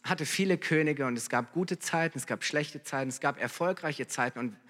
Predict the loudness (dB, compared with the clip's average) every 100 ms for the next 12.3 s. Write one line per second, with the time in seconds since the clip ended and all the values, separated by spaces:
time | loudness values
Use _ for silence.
0 | -20 -6 -2 2 2 2 4 6 4 2
1 | 2 2 2 0 -4 -2 -2 -2 -2 -4
2 | -2 -2 -2 0 -2 0 -2 0 -2 -2
3 | 2 2 2 -2 -6 -4 -4 -4 -4 -4
4 | -8 -10 -6 -4 -4 -12 -20 _ _ _
5 | _ _ _ _ -4 -2 0 2 2 2
6 | 2 2 2 0 0 -2 -6 -10 -12 -6
7 | 0 2 2 -4 -20 -12 0 4 4 2
8 | 2 2 4 4 4 2 2 2 2 -4
9 | -10 -20 -18 0 4 6 6 4 2 4
10 | 4 2 2 2 4 4 4 2 0 -2
11 | -4 -8 -8 -2 2 2 6 6 6 4
12 | 2 2 0